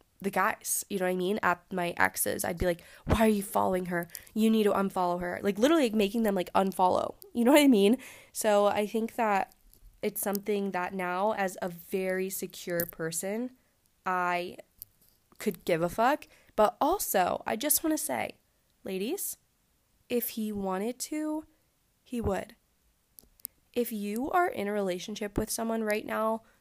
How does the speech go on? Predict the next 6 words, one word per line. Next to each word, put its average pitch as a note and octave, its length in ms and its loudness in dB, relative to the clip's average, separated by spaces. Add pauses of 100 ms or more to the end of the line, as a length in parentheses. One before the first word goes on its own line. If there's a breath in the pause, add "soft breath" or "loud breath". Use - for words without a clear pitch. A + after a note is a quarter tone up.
who G3 500 0 (320)
follows G3 680 0 (100)
Insta G3 380 0
baddies F3 640 0
and F3+ 180 -12 (480 loud breath)
fo-, - 240 -4